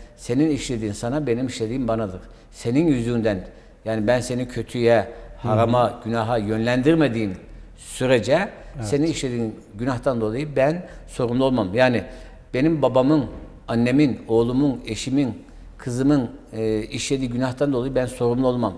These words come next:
Speaker 1: Eğer ben onları bir günaha sevk edersem o zaman sorumlu olurum. Ben öldükten sonra benim oğlumun, kızımın yaptığı işten dolayı ben, e, sorumlu olmam.
Speaker 2: Allah razı olsun.
Speaker 1: Tabii bunun
Speaker 2: Teşekkür
Speaker 1: istisnası
Speaker 2: ederiz.
Speaker 1: var tabii. Yani istisnası nedir?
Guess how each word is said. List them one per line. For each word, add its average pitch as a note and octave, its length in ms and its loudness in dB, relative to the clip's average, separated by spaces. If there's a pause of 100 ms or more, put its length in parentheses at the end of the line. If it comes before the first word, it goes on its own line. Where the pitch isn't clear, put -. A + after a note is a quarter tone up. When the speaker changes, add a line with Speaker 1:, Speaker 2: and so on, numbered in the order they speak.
(440)
Speaker 1:
Eğer B2+ 340 4
ben G3+ 300 10
onları D#3 380 6
bir C#3+ 60 -2
günaha C#3 340 4
sevk C3+ 280 0
edersem A3 340 0
o A#3 40 0
zaman G#3+ 220 6
sorumlu G#2 340 -6
olurum. F2+ 200 -12 (500)
Ben D3 140 8
öldükten D#3+ 440 8
sonra C#3 540 8 (280)
benim D#3 240 8
oğlumun, D3+ 420 10
kızımın D3 380 4
yaptığı C#3+ 380 6
işten C#3+ 380 2
dolayı C3+ 260 2
ben, F3+ 200 4 (500)
e, B2 160 -2
sorumlu C3+ 420 4
olmam. B2 260 4 (680)
Speaker 2:
Allah C3+ 300 2
razı B2 180 -2
olsun. A#2+ 200 -8
Speaker 1:
Tabii D#3 140 4
bunun D#3 80 2
Speaker 2:
Teşekkür E3+ 200 4
Speaker 1:
istisnası D3+ 580 4
Speaker 2:
ederiz. C#3 120 6
Speaker 1:
var G2 60 -8
tabii. F#2 200 -4
Yani A2 260 4 (460)
istisnası C3+ 480 -2
nedir? E3+ 260 -2